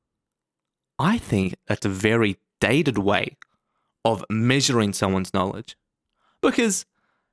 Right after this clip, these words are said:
if we were to get someone that was unwilling or unable to do this test, by the test's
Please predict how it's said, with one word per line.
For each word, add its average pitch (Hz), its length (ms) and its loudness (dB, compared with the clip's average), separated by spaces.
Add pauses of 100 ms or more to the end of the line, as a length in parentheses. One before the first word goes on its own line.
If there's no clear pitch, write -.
(260)
if 190 200 0
we 254 100 4
were 151 360 4
to - 200 -4
get 117 220 -2
someone 101 640 0 (280)
that 131 140 0
was 113 220 -2
unwilling 127 880 0 (440)
or 135 360 0
unable 123 920 -2 (340)
to - 80 -4
do 110 120 2
this 107 200 -2
test, - 360 -4 (1200)
by 117 200 0
the - 100 -4
test's - 760 -2